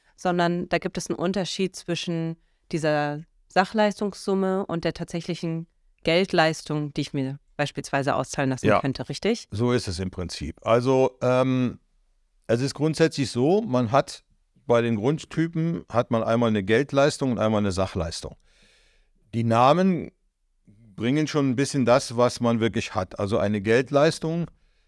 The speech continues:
Speaker 2: ist eine Zahlung in Geld. Das Geld wird von der Pflegekasse an den Pflegebedürftigen überwiesen.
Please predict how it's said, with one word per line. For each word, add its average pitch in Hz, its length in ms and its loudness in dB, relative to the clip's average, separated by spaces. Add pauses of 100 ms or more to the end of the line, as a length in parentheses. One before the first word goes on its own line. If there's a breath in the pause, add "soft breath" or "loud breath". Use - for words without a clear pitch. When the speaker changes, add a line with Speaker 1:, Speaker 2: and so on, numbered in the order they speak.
(180)
Speaker 2:
ist - 240 -2
eine 110 200 2
Zahlung 117 440 2
in 101 160 -2
Geld. 87 480 -4 (240)
Das 95 180 -8
Geld 107 260 2
wird 113 200 0
von 107 180 2
der 101 100 4
Pflegekasse 120 840 2 (880)
an 107 460 0 (600)
den 98 240 4
Pflegebedürftigen 101 1160 0
überwiesen. 90 640 -4